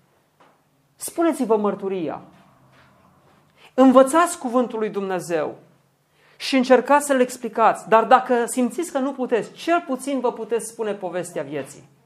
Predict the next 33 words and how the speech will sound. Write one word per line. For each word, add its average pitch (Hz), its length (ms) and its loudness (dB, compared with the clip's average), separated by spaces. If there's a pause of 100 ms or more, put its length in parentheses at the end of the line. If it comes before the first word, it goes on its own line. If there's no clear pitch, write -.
(800)
Și - 240 -2
probabil 302 420 4
vă 262 100 6
veți 254 220 4
trezi 240 320 -2
astăzi 247 380 2
să 233 100 -4
vedeți 214 420 -2
câți 240 240 -6
oameni 240 580 0 (400)
sunt 254 300 0
în 240 160 0
jur 262 300 -2
la 247 160 4
care 240 220 0
le 233 100 2
puteți 226 500 -2
spune 247 520 -2 (420)
simplu 294 640 -4
povestea 240 800 2
vieții 254 300 -2
voastre. 214 420 -2 (260)
Nu 330 180 2
vedeți, 339 320 2
dragii 294 300 4
mei, 262 260 0
câteodată 262 580 2
stai 302 240 2
de 294 80 0
vorbă 240 360 2
cu 226 120 -4
o 214 60 2
persoană, 220 680 -2